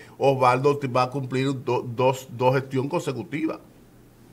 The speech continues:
Y es porque ha sabido resolverle a la gente. Eso es todo. A la gente hay que resolverle, porque usted usa a la gente para que la gente, eh, eh, vote por usted.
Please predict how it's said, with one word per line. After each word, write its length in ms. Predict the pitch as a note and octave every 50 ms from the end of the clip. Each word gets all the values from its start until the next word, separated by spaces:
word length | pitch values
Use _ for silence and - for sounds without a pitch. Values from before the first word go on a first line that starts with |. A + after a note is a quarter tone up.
| - - _ _ - _ - - - - _ - - - - - _ _ _ - - - _ _ - - - - - - _ - -
Y 80 | - G#2
es 60 | G2+ -
porque 280 | - B2 A#2+ A#2+ A#2
ha 60 | A2
sabido 680 | A2 - C3 A2+ G#2 A#2 C3+ F3 F#3+ F3 F#3+ F#3 - - - - - - - _ _ - -
resolverle 760 | A2 A#2 A#2 A#2 - A2+ G#2 F#2+ F2+ F2+ A#2+ D3 E3+ E3+ D3
a 40 | B2+
la 100 | G#2+ F2+
gente. 440 | D#2 D#2+ D#2 C#2 C2+ - - - - - _ _ _ _ _ _ _ _ _ - _ _ _ _ - - - _ _ - _ _ _ - - - - _ _ _ _ - - _ - _ _ - _ _ - - - _ - _ - - - - _ _ _ _ - _ - - - - _ - - - - - _ - _ - - - -
Eso 120 | - F3
es 100 | D#3 E3+
todo. 320 | G3 G#3+ G#3+ - - - - - _ _ _ _ _ - - - - _ - _ - - _ _ _ - -
A 80 | - B2
la 80 | C3+
gente 260 | C3+ C#3+ D#3+ D#3 D#3+ F3+
hay 60 | F3
que 80 | F3
resolverle, 520 | F3 F3 D3 F3+ E3+ E3+ F#3+ A3+ A#3+ G3+ E3+
porque 340 | C#3 C#3+ B2 C3 C3 A#2 - - - -
usted 380 | - C#3+ D3 C#3 C3+ - D3 D#3
usa 160 | D3+ D3+ F3
a 40 | D#3+
la 80 | D#3+
gente 260 | D3 D#3 F3 D#3+ D#3+ -
para 160 | - E3 C#3
que 80 | E3+
la 80 | D#3+ D3+
gente, 260 | D#3+ E3 D#3+ D#3+ E3
eh, 680 | D#3 D#3 D3+ - - - - - - - C3 D3+ - -
eh, 60 | D3+
vote 360 | C#3+ B2+ C#3 D#3 D#3+ D#3+ F3
por 160 | C#3+ D#3 E3 E3
usted. 440 | D#3 D#3+ - F#3 G#3 B3 - -